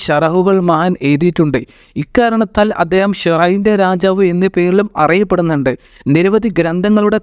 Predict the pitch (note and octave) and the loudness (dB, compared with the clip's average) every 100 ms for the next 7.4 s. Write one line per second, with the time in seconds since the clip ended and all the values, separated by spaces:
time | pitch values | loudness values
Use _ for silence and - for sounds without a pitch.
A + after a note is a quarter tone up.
0 | - E3 D3 G3 G3+ F#3 F3 F3+ D#3+ C#3+ | -2 -2 -2 -2 0 -2 0 0 0 0
1 | C3+ - - - D3+ G3 G3 E3 F#3 G3+ | -2 -6 -16 -6 0 0 0 0 0 0
2 | G#3 G#3 G#3 F#3 F3+ F#3 F#3+ G3+ E3 D#3+ | 0 -2 -2 0 0 0 0 0 0 -2
3 | C#3+ - _ _ - F3+ G3 A#3 B3 B3 | -2 -4 _ _ -4 -2 -2 0 2 2
4 | B3 A#3 G#3+ G#3+ A3 G#3 E3+ F#3 F#3+ G3 | 2 0 0 0 0 2 0 0 0 0
5 | - D#3 D#3+ A3 G#3 - G3+ F#3+ F#3 F3+ | 0 0 2 2 0 -2 -2 0 2 0
6 | F3+ F#3 F3+ E3 E3+ F#3 - D3 D#3 F#3+ | 0 -2 -2 0 -2 -2 -2 0 2 0
7 | G3 F3 F3 | 0 -2 0